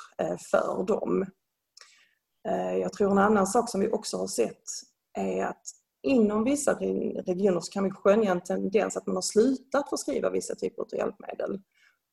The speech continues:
Och de har istället blivit konsumentprodukter. Eh, och det här kan väl fungera väl för enklare produkter, helt klart.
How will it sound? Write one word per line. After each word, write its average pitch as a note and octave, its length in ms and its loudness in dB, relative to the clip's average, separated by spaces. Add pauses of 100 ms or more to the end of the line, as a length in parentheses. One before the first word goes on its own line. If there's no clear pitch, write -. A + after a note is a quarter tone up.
(180)
Och G3 360 2
de G3+ 180 2
har F#3+ 220 2
istället G3 420 -2
blivit G3 280 -4
konsumentprodukter. - 1160 -2 (840)
Eh, G3 280 2
och A3 140 6
det C4+ 80 10
här A#3+ 200 0
kan G3 80 -4
väl F#3 100 -2
fungera F#3+ 380 -2
väl G3+ 460 4
för - 180 -4
enklare G3 480 2
produkter, - 680 -2
helt G3+ 320 0
klart. - 260 -2